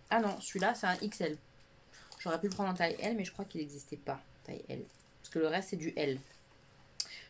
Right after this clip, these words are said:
Donc celui-là, c'est le N H N. Il est où ? Il est là. Quinze euros dix-neuf au lieu de trente-sept quatre-vingt-dix-neuf. Quinze euros.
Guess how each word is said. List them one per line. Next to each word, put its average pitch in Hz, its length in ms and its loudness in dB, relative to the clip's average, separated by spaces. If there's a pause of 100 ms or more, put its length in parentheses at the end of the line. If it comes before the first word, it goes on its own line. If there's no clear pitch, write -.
(120)
Donc 170 140 0
celui-là, 214 520 4
c'est 202 140 -4
le 151 160 -2
N 185 220 0
H - 380 -2 (100)
N. 226 760 0
Il 160 180 -4
est - 80 -6 (140)
où ? 202 380 -2
Il 170 180 -4
est 151 160 0
là. 180 340 4 (480)
Quinze 180 340 2
euros 185 340 8
dix-neuf 226 1300 2
au 202 140 10
lieu 202 500 4
de 175 240 2
trente-sept 208 640 0
quatre-vingt-dix-neuf. 202 680 0 (640)
Quinze 185 340 4
euros. 233 340 8